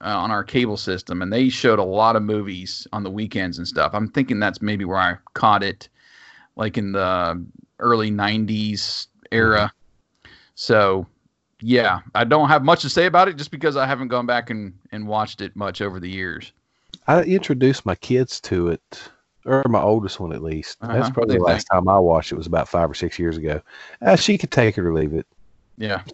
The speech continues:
Speaker 1: yeah. <laughs> Well, again, a lot of these translate well,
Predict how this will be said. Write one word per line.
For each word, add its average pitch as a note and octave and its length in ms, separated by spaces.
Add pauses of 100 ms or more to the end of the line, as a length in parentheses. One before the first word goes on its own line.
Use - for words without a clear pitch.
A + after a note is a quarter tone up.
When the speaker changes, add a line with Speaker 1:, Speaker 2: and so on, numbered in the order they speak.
(180)
Speaker 1:
yeah. F#2+ 160
<laughs> - 60 (720)
Well, A3+ 260 (720)
again, C3 320
a B2 60
lot D3 200
of C3+ 80
these C3 460 (420)
translate G3+ 480
well, F#3 360